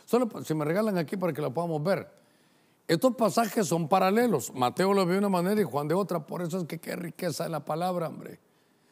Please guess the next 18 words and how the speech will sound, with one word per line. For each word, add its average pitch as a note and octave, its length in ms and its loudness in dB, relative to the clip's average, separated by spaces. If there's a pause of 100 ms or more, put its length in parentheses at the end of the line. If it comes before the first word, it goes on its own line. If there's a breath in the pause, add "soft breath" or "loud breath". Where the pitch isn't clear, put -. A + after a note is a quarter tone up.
¿Sabe E3+ 280 0
a D3 40 2
qué? A3 280 0 (200 loud breath)
Por D3+ 160 2
eso F3+ 180 0
dice F#3 220 2
la F3 100 0
Biblia F#3 280 2
en D#3+ 60 2
el C3 80 0
Salmo F#3 300 2
ciento F#3 380 0
diecinueve, D3+ 340 0
verso F3 260 -2
ses-, D3 300 -8 (420 soft breath)
verso E3+ 340 0
ciento F#3+ 380 0
sesenta. D#3 640 -2